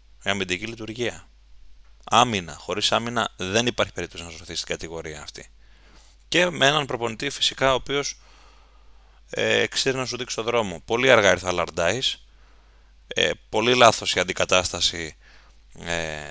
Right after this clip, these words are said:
του Mars με τον Γράθια σε εκείνο το χρονικό σημείο. Δεν ξέρω, εγώ το Γράθια τον πίστευα κιόλας και επειδή ήξερα και τη διαδικασία, πίστευα θα τους σώσει.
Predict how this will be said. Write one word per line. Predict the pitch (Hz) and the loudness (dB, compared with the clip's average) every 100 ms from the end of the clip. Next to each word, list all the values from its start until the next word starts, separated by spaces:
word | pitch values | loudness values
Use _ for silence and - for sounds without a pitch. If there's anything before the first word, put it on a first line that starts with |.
| - | -16
του | - 87 87 90 | -12 -10 -8 2
Mars | 95 - | 2 2
με | 90 | -4
τον | 85 82 82 | -8 -10 -6
Γράθια | 82 92 90 92 90 87 78 76 - - - - | -2 2 4 2 -2 -2 -2 -6 -16 -20 -20 -8
σε | - | -4
εκείνο | 92 101 | -2 -4
το | 95 | -6
χρονικό | 92 90 85 95 | -6 -8 -6 -6
σημείο. | 92 85 85 98 131 - - - - - - - - - | -6 -8 -8 -8 -10 -16 -20 -20 -20 -20 -20 -20 -20 -18
Δεν | - 139 | -10 -6
ξέρω, | 143 | -4
εγώ | 127 | -4
το | 131 | -2
Γράθια | 127 139 147 | 2 2 0
τον | 123 | -6
πίστευα | 131 - 101 90 | -6 -4 -4 -4
κιόλας | 87 85 90 | -2 -2 -4
και | - | -6
επειδή | 90 107 | -8 -6
ήξερα | 113 - | -4 -2
και | 101 | -2
τη | 90 | -2
διαδικασία, | 90 87 95 - | -2 -2 -4 -4
πίστευα | 104 113 113 | -6 -4 -4
θα | 104 | -6
τους | 92 - | -4 -4
σώσει. | 190 - - - | -2 -2 -4 -8